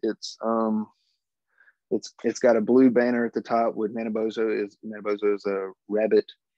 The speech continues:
type figure, um, in a canoe on it. There is another one that has the seal. Um, you're welcome to join that one. That one gets a little more political, different, different type atmosphere, different group,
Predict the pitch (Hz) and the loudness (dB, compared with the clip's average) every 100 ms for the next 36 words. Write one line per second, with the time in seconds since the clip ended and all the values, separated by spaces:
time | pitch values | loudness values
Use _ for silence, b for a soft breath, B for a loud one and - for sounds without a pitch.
0 | _ _ - 110 104 - 110 104 104 101 | _ _ -2 0 0 2 2 4 0 0
1 | _ _ _ _ - 101 95 101 101 - | _ _ _ _ -8 -4 -4 -4 -4 -4
2 | 107 98 98 90 - - - - - 107 | -6 -2 -2 -4 -8 -18 -20 -20 2 4
3 | 113 110 104 107 107 107 101 98 - - | 6 4 4 4 2 0 0 -4 -6 -4
4 | 104 101 95 - 123 127 135 139 _ _ | -4 -4 -10 0 4 6 4 2 _ _
5 | _ _ - 101 101 107 113 101 113 107 | _ _ -8 -6 -2 -2 -2 -4 -4 -2
6 | 107 101 110 104 107 107 101 107 104 104 | -4 -4 -4 -2 -4 -4 -8 -8 -6 -2
7 | 104 104 101 107 107 107 110 107 104 - | -2 -2 -6 -2 -2 0 2 2 0 -4
8 | 107 113 104 - _ 127 123 127 117 123 | -4 -2 -8 -10 _ 0 2 2 4 4
9 | 110 - 131 123 120 113 _ _ 120 120 | 0 0 4 6 4 0 _ _ -2 0
10 | 117 120 117 | 2 4 4